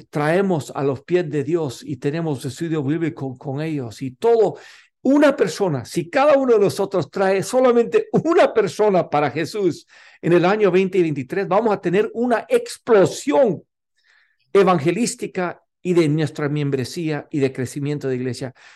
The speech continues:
que nunca se ha visto en la historia de esta asociación. Y Pastor Galán, si cincuenta por ciento de la, de nuestros miembros hagan eso,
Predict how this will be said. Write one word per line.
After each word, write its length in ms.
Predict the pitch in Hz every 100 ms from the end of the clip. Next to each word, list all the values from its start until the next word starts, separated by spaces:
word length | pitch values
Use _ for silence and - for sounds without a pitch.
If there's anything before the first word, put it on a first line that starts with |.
| _
que 120 | 151
nunca 300 | 139 180 175
se 140 | 139 151
ha 60 |
visto 440 | 135 127 - 117 -
en 100 | 135
la 80 | 127
historia 400 | 120 - 131 123
de 80 | 117
esta 220 | - 117 _
asociación. 720 | 117 - 104 113 - 104 127 _ _ _ _ _ _ _ _ _ _ _
Y 140 | 185
Pastor 380 | 175 151 - 185
Galán, 400 | 160 170 190 180 -
si 260 | - 190
cincuenta 580 | - 170 160 240 247 254
por 140 | 160 -
ciento 420 | 220 233 233 131
de 60 |
la, 180 | 123 123
de 200 | 131 143
nuestros 320 | 139 127 143 131
miembros 440 | 147 131 113 -
hagan 320 | 147 151 135 131
eso, 320 | 120 -